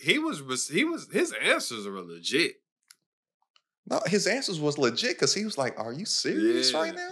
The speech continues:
Speaker 1: yeah. Man,
Speaker 2: Like, it
Speaker 1: I
Speaker 2: was so dumb. Like, like,
Speaker 1: Welcome
Speaker 2: "Do
Speaker 1: to
Speaker 2: you have,
Speaker 1: America.
Speaker 2: do,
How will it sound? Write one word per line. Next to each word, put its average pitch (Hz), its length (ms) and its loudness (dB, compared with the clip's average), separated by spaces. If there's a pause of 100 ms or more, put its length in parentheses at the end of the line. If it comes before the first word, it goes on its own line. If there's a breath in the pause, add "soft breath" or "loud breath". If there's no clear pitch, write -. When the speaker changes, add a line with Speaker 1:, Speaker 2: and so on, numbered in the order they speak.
Speaker 1:
yeah. 120 360 -8 (1900)
Man, 87 160 -14
Speaker 2:
Like, 156 200 0
it 247 60 0
Speaker 1:
I 208 40 -2
Speaker 2:
was 185 160 4
so 214 240 2 (160)
dumb. 180 420 2
Like, 87 260 2
like, 82 300 2 (200)
Speaker 1:
Welcome 107 320 -2
Speaker 2:
"Do 104 80 6
Speaker 1:
to 101 60 8
Speaker 2:
you 123 80 6
have, 123 160 8
Speaker 1:
America. 120 220 4
Speaker 2:
do, 90 260 -2